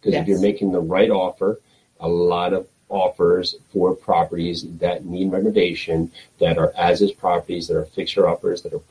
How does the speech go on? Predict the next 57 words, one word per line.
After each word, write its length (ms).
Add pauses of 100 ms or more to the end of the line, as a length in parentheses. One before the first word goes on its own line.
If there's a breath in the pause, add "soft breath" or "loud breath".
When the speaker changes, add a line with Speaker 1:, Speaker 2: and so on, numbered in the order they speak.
Speaker 1:
probably 400
in 100
the 60
wheelhouse 440
of 60
what 100
you're 100
looking 320
for, 380 (300 loud breath)
are 240
just 240
overpriced 640
right 200
now. 220
So 360
you're 240
gonna 200
hear 300
a 120
lot 240
of 120
no's, 360
but 320 (320 soft breath)
keep 260
doing 240
it. 180
No 360
is 160
good. 320
It 100
means 240
you're 120
on 100
the 80
right 180
track. 340
You're 100
out 100
there 120
taking 360
action, 380 (100)
'cause 100
it 100
just 280
takes, 380 (500 soft breath)
you, 180
you 280
don't 180
need 320
this 220
multitude 640
of 140
yeses. 520
You 60
just 240
need 240
to 180